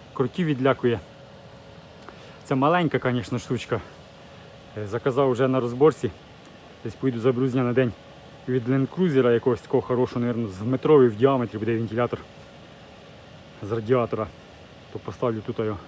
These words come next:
то буде добре дути. Так, трошки дров.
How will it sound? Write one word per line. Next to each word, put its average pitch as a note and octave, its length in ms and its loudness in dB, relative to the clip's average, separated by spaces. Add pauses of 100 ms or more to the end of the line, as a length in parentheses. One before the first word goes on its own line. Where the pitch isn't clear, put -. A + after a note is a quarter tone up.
(800)
то A2+ 80 -10
буде A2 180 -4
добре A#2 260 0
дути. G#2+ 260 -6 (1600)
Так, D3+ 260 2
трошки D3 300 -4
дров. C#3+ 260 4